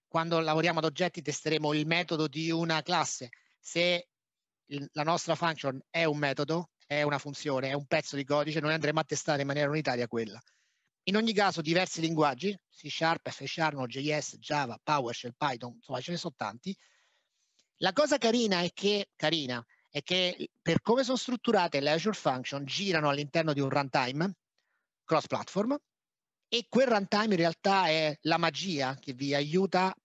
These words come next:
a testarle localmente, a farle girare localmente, a fare il debug localmente, a portarle su Azure in un ambiente PaaS, che è quello delle function, ma perché no, chiuderle tramite un prodotto che si chiama Keda all'interno di un container e farle girare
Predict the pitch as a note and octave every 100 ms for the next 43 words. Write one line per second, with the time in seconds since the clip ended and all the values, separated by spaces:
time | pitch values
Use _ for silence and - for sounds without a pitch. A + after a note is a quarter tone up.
0 | _ - D#3 - D#3 - G3+ G3 D3 C3+
1 | B2+ C3 C3+ A#2+ A#2+ D#3 D3+ D#3 D#3 D3
2 | C#3 D#3+ F3+ C#3+ B2+ C3 B2+ B2 C3+ -
3 | D#3 C#3+ C3+ C3 F3+ D#3 C#3 C#3 B2+ A#2+
4 | A#2+ F3+ - _ _ - D#3+ - E3 -
5 | G#3+ F#3+ F3 D#3 F#3 G3 E3 D#3+ D#3 D3+
6 | D#3+ D3 C#3+ D#3+ C3+ - C3+ - B2 -
7 | C#3 E3+ F#3 C#3 - D#3 F#3 E3+ F3+ -
8 | C#3+ C#3+ D3 - _ _ _ _ - A3+
9 | G3+ E3+ D#3 C#3+ - _ - F3 F#3+ F3
10 | D#3+ F3+ F3+ G3 E3+ F3 D#3 D3 E3+ C#3
11 | C3 C3+ D#3 - F#3 E3+ D#3+ D#3 F3 E3+
12 | D#3 D3 D3 C#3+ E3+ D#3 D3+ D#3+ D#3 C#3
13 | C#3